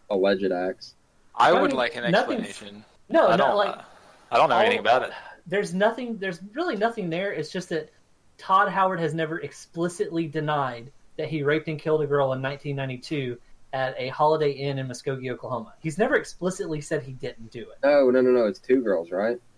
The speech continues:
Speaker 3: Well, I mean, it, it could be. We don't know 'cause he's never
Speaker 1: We
Speaker 3: said
Speaker 1: never
Speaker 3: he didn't kill two girls.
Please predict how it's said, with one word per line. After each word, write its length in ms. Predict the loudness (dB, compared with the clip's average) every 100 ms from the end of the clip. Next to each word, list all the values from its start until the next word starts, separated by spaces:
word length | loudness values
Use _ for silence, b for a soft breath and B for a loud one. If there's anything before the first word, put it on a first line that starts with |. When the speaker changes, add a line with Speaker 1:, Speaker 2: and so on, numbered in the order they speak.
| _ 4
Speaker 3:
Well, 240 | 6 6
I 100 | 4
mean, 160 | 2 0
it, 140 | -2
it 260 | -6 -8 -2
could 180 | -2 0
be. 220 | -4 -4
We 120 | -2
don't 200 | -2 -2 -2
know 260 | -2 -2 -6
'cause 120 | -6
he's 140 | -4 2
never 160 | 4
Speaker 1:
We 60 | 4
Speaker 3:
said 80 | 2
Speaker 1:
never 120 | 0
Speaker 3:
he 120 | -2
didn't 240 | -4 -6
kill 240 | -2 0 0
two 160 | -4
girls. 420 | -6 -8 -10 -16